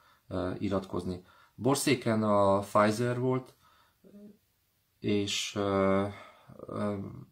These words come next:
ma néztem, nem lehet, ma nem volt egyetlen üres hely sem, de, de, de ahogy hallottuk Magyarország, ö,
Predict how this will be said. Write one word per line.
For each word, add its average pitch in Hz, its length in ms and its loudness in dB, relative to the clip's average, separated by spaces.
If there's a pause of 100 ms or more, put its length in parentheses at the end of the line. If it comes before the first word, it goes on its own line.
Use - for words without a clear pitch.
(240)
ma 110 340 6
néztem, 107 420 4
nem 104 180 4
lehet, 95 360 -2
ma 101 120 4
nem 104 220 6
volt 95 180 2
egyetlen 95 400 -2
üres 95 300 -2
hely 95 160 0
sem, 101 320 -2
de, 98 300 -2 (800)
de, 98 420 -2
de 95 500 0 (1500)
ahogy 104 260 0
hallottuk 110 440 2
Magyarország, 98 720 0
ö, 98 240 -4